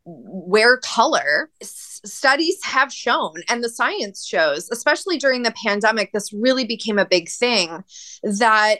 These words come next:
it legitimately causes you to have an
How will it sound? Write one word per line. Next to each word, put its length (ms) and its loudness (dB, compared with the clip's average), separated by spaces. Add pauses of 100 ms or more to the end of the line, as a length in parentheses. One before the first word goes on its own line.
(140)
it 200 2 (140)
legitimately 1700 2 (1200)
causes 760 4
you 260 2
to 240 -2
have 260 2
an 100 0